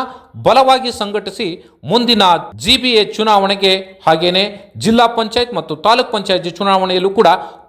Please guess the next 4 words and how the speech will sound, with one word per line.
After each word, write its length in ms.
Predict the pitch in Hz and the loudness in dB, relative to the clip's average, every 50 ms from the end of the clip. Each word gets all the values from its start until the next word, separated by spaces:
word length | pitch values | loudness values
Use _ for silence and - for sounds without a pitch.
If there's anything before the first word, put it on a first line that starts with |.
| - | 0
ಪಕ್ಷ 200 | 277 269 269 - 262 226 | 0 0 0 -4 -6 -4
ಸಂಘಟನೆ 460 | - 220 202 208 202 202 190 180 175 170 165 160 160 - - - - | -4 -4 -2 -2 -2 -2 -2 -2 -2 -2 -2 -4 -8 -16 -20 -6 0
ಮಾಡಬೇಕು, 500 | 123 147 170 180 170 175 185 180 - 254 254 247 - - - _ _ - | 0 2 2 4 2 2 0 0 0 -2 -4 -4 -8 -14 -20 _ _ 0
ಪಕ್ಷವನ್ನ 440 | 262 262 - - 254 214 208 190 | 0 0 2 0 0 0 2 2